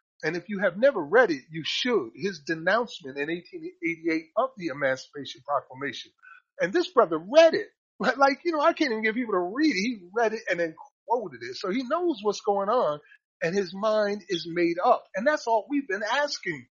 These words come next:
for. A, consider the argument. B, once you do, make up your damn mind. <laughs> You know what I mean? Don't pussyfoot around and hang around in the middle,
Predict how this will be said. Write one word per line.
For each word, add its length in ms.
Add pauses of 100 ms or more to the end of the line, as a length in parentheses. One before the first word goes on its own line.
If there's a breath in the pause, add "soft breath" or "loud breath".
for. 160 (440)
A, 380
consider 400
the 100
argument. 460 (400)
B, 280
once 300
you 140
do, 240
make 260
up 160
your 160
damn 480
mind. 460 (140)
<laughs> 320
You 240
know 80
what 100
I 20
mean? 160 (280)
Don't 180
pussyfoot 500
around 440
and 100
hang 200
around 340
in 100
the 60
middle, 420